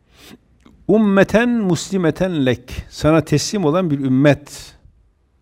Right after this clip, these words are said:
bir öncüler grubu yap. "Ve erina menasikena." Ya Rabbi, bize menasikimizi göster.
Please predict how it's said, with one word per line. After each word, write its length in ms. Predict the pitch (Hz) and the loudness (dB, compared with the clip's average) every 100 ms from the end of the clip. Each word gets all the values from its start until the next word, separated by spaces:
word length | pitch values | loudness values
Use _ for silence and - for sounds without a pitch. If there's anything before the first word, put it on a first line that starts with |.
| _ _ _ | _ _ _
bir 160 | 127 135 | -6 -2
öncüler 480 | 143 143 135 156 165 | 0 2 4 4 4
grubu 360 | 123 110 98 | 2 -4 -6
yap. 180 | 101 87 _ - _ _ _ _ _ _ _ _ _ _ _ _ _ _ _ _ _ _ _ _ 131 | -12 -16 _ -20 _ _ _ _ _ _ _ _ _ _ _ _ _ _ _ _ _ _ _ _ -4
"Ve 60 | |
erina 480 | 156 208 220 220 233 | 4 6 6 4 2
menasikena." 960 | 196 196 196 - 196 156 131 113 - _ _ _ _ _ _ _ _ _ _ _ _ _ | 2 2 2 2 0 2 0 -2 -10 _ _ _ _ _ _ _ _ _ _ _ _ _
Ya 180 | 131 135 | -2 2
Rabbi, 280 | 139 143 143 | 2 0 -6
bize 440 | 117 135 208 - _ _ _ _ _ _ _ _ _ _ _ | -2 -2 -2 -6 _ _ _ _ _ _ _ _ _ _ _
menasikimizi 960 | 117 127 131 127 - 123 123 123 139 147 | -6 -2 -2 -2 -6 -6 -4 -4 -4 -2
göster. 560 | 117 - - 104 92 | -4 -6 -10 -12 -12